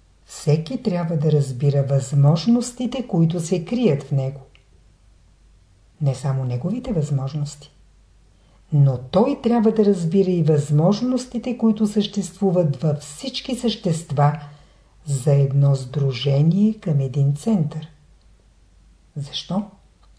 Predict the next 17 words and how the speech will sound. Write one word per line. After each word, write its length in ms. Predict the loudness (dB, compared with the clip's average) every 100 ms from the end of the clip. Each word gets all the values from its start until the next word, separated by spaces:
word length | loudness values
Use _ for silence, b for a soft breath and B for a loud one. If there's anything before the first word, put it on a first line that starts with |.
| _ _ _ _ _ _ _ _ b b b -4
За 200 | 2 2
една 600 | 2 2 4 4 2 -2 -2
обща 460 | -2 -2 0 2
работа. 380 | 2 0 -2 -10 -20 _ _ _ _ _ _ _ _ _ _ _ _ _ _ _ _
Ако 240 | -2 0 0
вие 420 | -2 0 2 2
не 180 | 2 2
знаете 600 | 4 2 4 0 0 0
да 140 | 0
се 520 | 0 2 4 4 2 -2
сдружите 840 | -2 0 2 2 0 -2 0 0 B B B -6
и 120 | -2
да 140 | -2
се 160 | 0 -2
съедините 680 | 2 2 4 6 6 4 -4
с 100 | -2
тях, 240 | 0